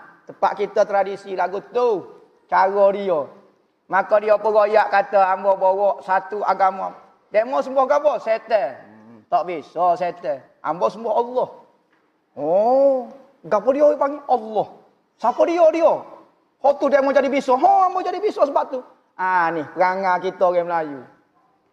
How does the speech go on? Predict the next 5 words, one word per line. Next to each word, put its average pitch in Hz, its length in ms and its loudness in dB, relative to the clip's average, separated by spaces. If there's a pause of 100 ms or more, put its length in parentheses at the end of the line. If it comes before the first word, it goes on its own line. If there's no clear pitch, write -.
(120)
Ilmu 269 480 2
pelik-pelik, 214 640 0
soho, 180 560 -2
ilmu 165 240 -10
pelik-pelik. 165 400 -12